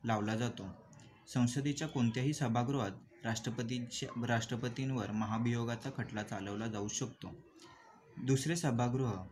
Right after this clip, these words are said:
हे स-, अ, चौकशीचे स-, कार्य करते. तर महाभियोगाचा खटला, अ,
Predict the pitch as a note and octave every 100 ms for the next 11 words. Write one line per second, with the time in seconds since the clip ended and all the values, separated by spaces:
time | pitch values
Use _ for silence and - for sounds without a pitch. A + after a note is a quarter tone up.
0 | - - D3+ C3 G#2 - - - C3 -
1 | A#2 A2+ A2+ B2 A#2 C3 C#3 D3+ - -
2 | - A2+ G#2+ A#2 B2+ A#2 - F#2+ - -
3 | - - - - - - C3 A2 - -
4 | - - - - - - - A2+ A2+ -
5 | B2 A2+ A2+ B2+ B2+ B2+ C3 D3+ C#3 A2+
6 | A2+ A#2 A2+ -